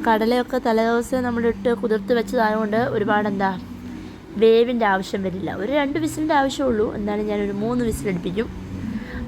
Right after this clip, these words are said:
എന്നാലും എത്ര വിസിലടുപ്പിച്ചാലും അങ്ങനെ, എത്ര വിസിലെന്നല്ല, ഒരു നാല്, മൂന്ന് നാല് വിസിലടുപ്പിച്ചാലൊന്നും കടല അങ്ങനെ വെന്തുടഞ്ഞും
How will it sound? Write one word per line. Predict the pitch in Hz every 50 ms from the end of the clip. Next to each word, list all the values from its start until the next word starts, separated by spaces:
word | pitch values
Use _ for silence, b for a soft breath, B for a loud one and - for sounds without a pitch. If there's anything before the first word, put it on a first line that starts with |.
| B - 285
എന്നാലും | 269 277 294 302 302 320 330 320 302 285
എത്ര | - - - 302 330 302
വിസിലടുപ്പിച്ചാലും | 262 - 285 269 254 226 262 226 262 262 262 254
അങ്ങനെ, | 254 254 254 254 247 - B B B B B B -
എത്ര | 233 233 208 202 220
വിസിലെന്നല്ല, | 226 220 262 262 269 254 233 202 190 202 240 - - 240 226
ഒരു | 226 254 254 247
നാല്, | 233 220 226 226 233 240 262 277 269 - 127 240
മൂന്ന് | 226 220 233 254 254
നാല് | 254 254 254 269 262
വിസിലടുപ്പിച്ചാലൊന്നും | 233 - 254 247 240 226 - 240 - 269 254 247 247 254 233 -
കടല | 233 220 208 208 226 233 240
അങ്ങനെ | 233 240 240 240 226
വെന്തുടഞ്ഞും | 208 190 196 208 233 226 226 220 226 220